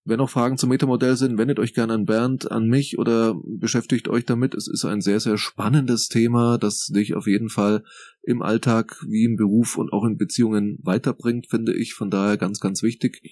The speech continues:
Je weniger Missverständnisse, des weniger, desto weniger Konflikte. Deswegen sehr schön, Bernd, dass wir keine Missverständnisse hatten, nicht aneinander vorbeigeredet <laughs> haben, sondern dass ein wirklich sehr runder, knackiger Talk war. Vielen lieben Dank für deine Zeit und deine Expertise.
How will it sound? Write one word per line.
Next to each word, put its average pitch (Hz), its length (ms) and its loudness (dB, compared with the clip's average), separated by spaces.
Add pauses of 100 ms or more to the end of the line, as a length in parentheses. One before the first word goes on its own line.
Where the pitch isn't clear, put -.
(560)
Je 110 300 2
weniger 113 260 2
Missverständnisse, 120 920 0
des 104 160 0
weniger, 107 680 2
desto 104 240 0
weniger 104 260 2
Konflikte. 131 600 -2 (1040)
Deswegen 139 340 2
sehr 143 140 2
schön, 254 260 4
Bernd, 104 280 0
dass 104 160 0
wir 214 280 4
keine 139 220 0
Missverständnisse 139 760 2
hatten, 139 240 2
nicht 135 200 2
aneinander 127 260 2
vorbeigeredet 131 720 2
<laughs> 120 300 2
haben, 143 280 2
sondern 127 420 2
dass 120 180 2
ein 117 220 -2
wirklich 127 340 2
sehr 120 220 4
runder, 123 560 2
knackiger 123 480 0
Talk 131 320 0
war. 117 300 2
Vielen 139 300 2
lieben 131 240 4
Dank 120 220 0
für - 80 0
deine 117 240 0
Zeit 120 320 0
und 120 80 -4
deine 113 160 2
Expertise. 139 720 0